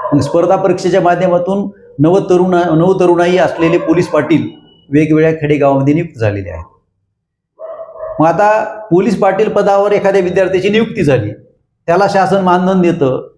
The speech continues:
शासन त्याच्याकडे जबाबदारी देत असतं, पण त्या व्यक्तीला पोलीस पाटील या पदाचे अधिकार काय आहेत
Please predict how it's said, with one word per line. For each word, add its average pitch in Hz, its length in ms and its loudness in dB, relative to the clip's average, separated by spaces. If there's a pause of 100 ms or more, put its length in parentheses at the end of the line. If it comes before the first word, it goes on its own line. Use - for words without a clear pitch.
शासन 165 360 0
त्याच्याकडे 175 340 2
जबाबदारी 160 400 2
देत 156 180 0
असतं, 143 200 -4
पण 208 240 -4
त्या - 600 0
व्यक्तीला 175 540 0
पोलीस 190 400 -2
पाटील 185 480 -2 (520)
या 185 140 4
पदाचे 175 500 0
अधिकार 185 540 2
काय 131 260 0
आहेत 107 340 -2